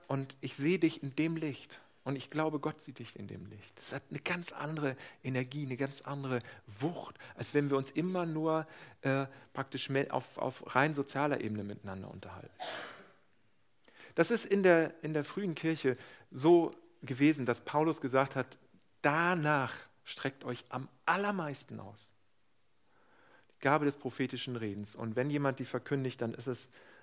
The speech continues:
an Menschen gesagt. Nehmen wir noch mal ein Stückchen weiter von ersten Korinther vierzehn, Vers neunundzwanzig bis zweiunddreißig. "Und wie steht es mit dem prophetischen Reden? Von denen, die diese Gabe haben, sollen ebenfalls nur zwei bis, oder drei das Wort ergreifen. Die anderen Gläubigen sollen das Gesagte beurteilen."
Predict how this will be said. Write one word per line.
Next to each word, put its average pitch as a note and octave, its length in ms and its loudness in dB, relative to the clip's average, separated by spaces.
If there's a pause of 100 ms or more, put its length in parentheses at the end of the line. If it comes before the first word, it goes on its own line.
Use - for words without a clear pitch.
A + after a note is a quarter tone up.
(100)
an A#2 180 0
Menschen A2 400 0
gesagt. G#2 460 -6 (1900)
Nehmen C#3 160 4
wir D3+ 60 10
noch C#3+ 120 6
mal C#3 120 6
ein B2+ 60 4
Stückchen C#3 360 0
weiter D#3+ 240 6
von D3 100 -2
ersten C#3+ 240 0
Korinther C3 240 0
vierzehn, F#3+ 640 2 (280)
Vers C3 220 2
neunundzwanzig D3 580 2
bis - 200 -4
zweiunddreißig. C3+ 720 6
"Und C#3+ 140 -2
wie G#3+ 100 4
steht A#3 260 2
es G3 140 -2
mit G3 140 4
dem F#3+ 100 8
prophetischen G3 600 2
Reden? A#2+ 440 2 (320)
Von D3 260 4
denen, F#3+ 220 12
die F#3+ 100 0
diese D#3 260 2
Gabe C3 380 8
haben, E3 280 8
sollen C#3+ 240 4
ebenfalls C#3+ 540 2
nur B2+ 120 -2
zwei C#3 300 6
bis, E3 300 -2
oder C#3 180 8
drei C#3 340 8
das C#3 220 6
Wort C3 220 6
ergreifen. A2+ 480 0
Die A#2+ 100 -6
anderen E3+ 260 4
Gläubigen D3 360 4
sollen C3+ 240 2
das C3 160 -4
Gesagte C3 400 0
beurteilen." B2+ 640 -2